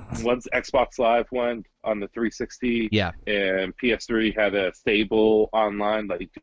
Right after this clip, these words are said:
Speaker 2: dude, it's all Call of
Speaker 1: True.
Speaker 2: Duty.
Speaker 1: No, you're
Speaker 2: Uh,
Speaker 1: right.
Speaker 2: that's
Speaker 1: Yeah.
Speaker 2: all it was.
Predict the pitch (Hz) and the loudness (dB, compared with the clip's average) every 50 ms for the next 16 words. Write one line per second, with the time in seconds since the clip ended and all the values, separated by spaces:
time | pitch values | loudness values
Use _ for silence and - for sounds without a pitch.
0 | _ - 113 92 85 - 71 - - - - - 104 98 95 - - - 95 92 | _ -2 -2 0 -2 -2 -4 -6 -6 -6 0 4 4 4 4 4 4 2 4 4
1 | 92 92 92 92 120 117 113 113 113 110 110 101 98 98 101 95 - - - 104 | 4 2 2 2 4 4 6 6 6 6 4 4 2 0 -2 -4 -6 -4 -2 0
2 | 98 101 98 95 95 92 92 92 90 90 - 117 113 101 95 127 113 113 101 120 | 2 4 6 6 6 6 6 4 2 2 2 2 2 2 4 4 4 4 4 4
3 | 123 87 - | 2 0 0